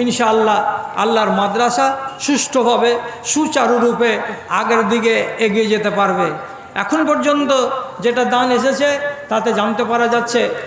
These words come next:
যে মা বোনদের দানটাই সন্তোষজনক, আর ভাইদের দানটা সন্তোষজনক কি না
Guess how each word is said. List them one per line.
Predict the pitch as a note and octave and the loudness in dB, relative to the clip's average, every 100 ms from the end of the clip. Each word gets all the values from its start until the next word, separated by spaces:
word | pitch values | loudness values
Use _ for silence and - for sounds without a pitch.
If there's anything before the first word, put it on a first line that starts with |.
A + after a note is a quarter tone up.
| - - F#3+ | -12 -8 -2
যে | A3+ A3+ - - G#3 G3+ | 2 2 0 -4 -2 0
মা | G#3+ G#3+ G#3+ | 0 0 2
বোনদের | A#3 A#3 B3 G3+ | 0 0 0 0
দানটাই | G#3 G#3 G#3+ A3+ B3+ B3+ - - - - - | -2 -2 -2 -2 -2 -6 -12 -18 -20 -12 -4
সন্তোষজনক, | A3 G#3 A3+ A3+ F#3 G#3 G3+ E3+ - - - - - - | 0 0 2 2 2 2 2 0 -4 -8 -10 -16 -20 -8
আর | D#3+ E3 D3+ | -6 -4 -2
ভাইদের | G3 A#3 A#3 B3+ A#3 | 0 2 2 2 2
দানটা | B3+ C4 C4+ C4+ C4+ C#4 - - - - - | 0 0 0 0 -4 -8 -12 -18 -12 -4 0
সন্তোষজনক | A3 A3 A3+ B3 G3 A3 A3+ C4+ C4+ C4+ | 2 2 2 0 2 2 2 0 0 -2
কি | C#4 | 0
না | B3 | 2